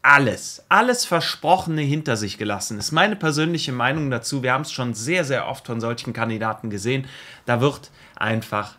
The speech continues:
alles dran gesetzt, irgendwie an die Macht zu kommen. Und interessant ist, wir sehen jetzt hier, fünfter siebter, morgens um sieben Uhr vierunddreißig folgende Schlagzeile. Landtagswahlen im Osten. Wagenknecht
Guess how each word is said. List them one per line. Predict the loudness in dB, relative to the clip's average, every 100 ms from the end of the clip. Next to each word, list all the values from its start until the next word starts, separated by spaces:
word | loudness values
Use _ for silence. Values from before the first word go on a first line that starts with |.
| 2
alles | 4 4 2
dran | -2 -6
gesetzt, | -6 -6 -8 -10 2
irgendwie | 6 6 6 2 0
an | 0
die |
Macht | -4 -8 -14
zu | -16
kommen. | -16 -20 _ _ -4
Und | -2
interessant | 0 2 0 2 2 2
ist, | 0 -2 -2 -2
wir | 0
sehen | 0 -2
jetzt | -4 -10 -18 -20 -2
hier, | 2 2 0 -6
fünfter | -2 -2 0 0
siebter, | 0 0 -2 -2 -2 -6 -20 -8
morgens | 0 2 2 0
um | -2
sieben | 0 -2 -2
Uhr | -2
vierunddreißig | -2 -2 0 0 0 -2 -2
folgende | 4 6 4 0
Schlagzeile. | -2 -4 -6 -6 -8 -8 -10 -18 -20 -20 -20 -6
Landtagswahlen | -2 -2 -2 -4 -2 2 2 2
im | 0 0
Osten. | 0 0 -4 -8 -10 -16 -6
Wagenknecht | 2 4 4 0 -2 -2 -4